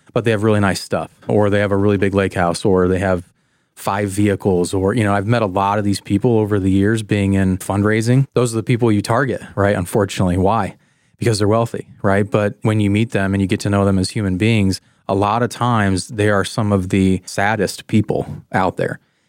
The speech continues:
And we all look at them and say, "Man, I wish I was the C E O. I wish I, you know, had all this money and all these things." But ironically, they don't get to enjoy those things,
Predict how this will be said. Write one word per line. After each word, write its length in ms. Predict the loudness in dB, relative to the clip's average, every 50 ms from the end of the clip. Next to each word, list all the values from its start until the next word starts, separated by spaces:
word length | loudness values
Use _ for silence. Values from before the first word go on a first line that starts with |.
| _ _ -2
And 320 | -2 0 0 0 -2 -2 0
we 180 | 0 2 2
all 380 | 2 2 2 2 0 0 -2 0
look 260 | 0 0 0 0 0
at 140 | -2 -2 -2
them 260 | 0 0 2 2 2
and 120 | 0 -2 -2
say, 140 | -4 -6
"Man, 220 | -4 -2 -2 0 0
I 160 | 0 0 0
wish 320 | 2 2 0 0 0 0
I 100 | 0 0
was 380 | 2 2 2 2 2 0 0 0
the 260 | 0 0 0 0 -2 -4
C 280 | -6 -6 -6 -6 -6
E 60 | -6
O. 100 | -4 -2
I 100 | 0 2
wish 300 | 2 2 2 2 0 0
I, 240 | 0 0 0 0 -2 -2
you 120 | -2 -2
know, 100 | 0 0
had 200 | 0 0 0 0
all 140 | 0 0 0
this 200 | 0 -2 -4 -4
money 260 | -4 -2 0 0 2
and 100 | 2 2
all 100 | 2 2
these 240 | 2 0 -2 -2 -2
things." 360 | -2 0 0 0 0 -2 -4 _ _ _ _ _ _ _ _ _ _ _
But 120 | -2 0 0
ironically, 600 | 0 0 0 0 0 0 0 0 0 0 2 2
they 140 | 2 0
don't 260 | 2 0 0 0 0 0
get 180 | -2 -2 -2
to 260 | -2 0 0 2 2
enjoy 360 | 2 2 2 2 2 2 2 2
those 260 | 2 2 0 -2 -4
things, 240 | -8 -8 -8 -6